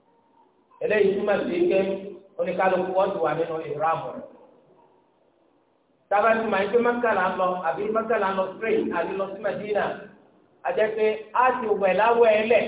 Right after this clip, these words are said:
a ti wẹ̀wẹ̀ ihram láwẹ̀ ẹlẹ̀, a ti wọ aṣọ ihram wa láwọ̀ ọlẹ̀ kó tó di pa dé Mikot. Tí wọ́n bá ti sọ fún apá ti dé, a ti súnmọ́ ibi tí Mikot wà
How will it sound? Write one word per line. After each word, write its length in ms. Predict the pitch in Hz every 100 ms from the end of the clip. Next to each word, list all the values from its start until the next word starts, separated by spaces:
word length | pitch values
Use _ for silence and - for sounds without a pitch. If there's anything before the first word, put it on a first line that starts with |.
| - - - - _ _ _ _ _ _
a 80 | 208
ti 140 | 247 226
wẹ̀wẹ̀ 360 | 208 208 214 220
ihram 420 | 196 175 190 240 202 185
láwẹ̀ 340 | 208 226 220
ẹlẹ̀, 300 | 214 226 214 - - - - - _ _ _ -
a 140 | 208 262
ti 160 | 233
wọ 200 | 220 226 226
aṣọ 300 | 226 220 226 226
ihram 380 | 180 202 240 220
wa 180 | 214 208
láwọ̀ 360 | 214 254 254 240
ọlẹ̀ 300 | 226 240 254 247 - - -
kó 100 | - 196
tó 140 | 196
di 100 | 185
pa 140 | 180 175
dé 120 | 190
Mikot. 400 | 185 156 143 123 123 - - _ _ _ _ _ _ _ _ _ _ _ _ _
Tí 40 | 220
wọ́n 80 |
bá 80 | 233
ti 120 | 226 226
sọ 100 | 208
fún 140 | 208
apá 240 | 214 202 214
ti 120 | 214 -
dé, 120 | 226 233 226
a 120 | 196
ti 120 | 208
súnmọ́ 300 | 202 - 226 220
ibi 120 | 208
tí 100 | 220
Mikot 360 | 220 208 208 202
wà 180 | 202